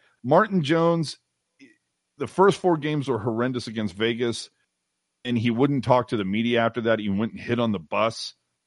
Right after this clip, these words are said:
and then all of a sudden, for the next ten games, dude was turning it on. I think he had, like, a, a nine twenty-three against and, and was looking great. First game against Saint Louis,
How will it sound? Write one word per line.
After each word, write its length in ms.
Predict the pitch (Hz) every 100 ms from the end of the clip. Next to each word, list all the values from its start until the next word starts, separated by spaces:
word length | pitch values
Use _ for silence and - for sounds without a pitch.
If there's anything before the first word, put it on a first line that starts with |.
| _
and 120 | 113 107
then 120 | 110
all 80 | 117
of 60 |
a 40 | 117
sudden, 460 | - 127 107 95 - _
for 120 | -
the 100 | 110
next 420 | 107 110 101 - - _ -
ten 280 | 120 120
games, 540 | 117 143 127 104 98 - _ - - _ _ _
dude 320 | 123 120 113 113 -
was 260 | 104 98
turning 320 | - 127 127
it 80 | 113
on. 240 | 113 90 78
I 80 |
think 140 | 87 98
he 100 | 107
had, 160 | 117
like, 140 | 113 107
a, 180 | 104 90 -
a 80 | 104
nine 320 | 101 117 113
twenty-three 560 | - 120 113 - 123
against 540 | 113 92 107 110 107 -
and, 160 | 98 95
and 220 | 104 92 -
was 200 | 110 101
looking 260 | 104 113
great. 300 | 101 147 101 _ _ _ _ _ _ _ _ -
First 280 | 131 139 -
game 200 | 139 139
against 280 | 127 127
Saint 220 | - 131 143
Louis, 360 | 151 110 -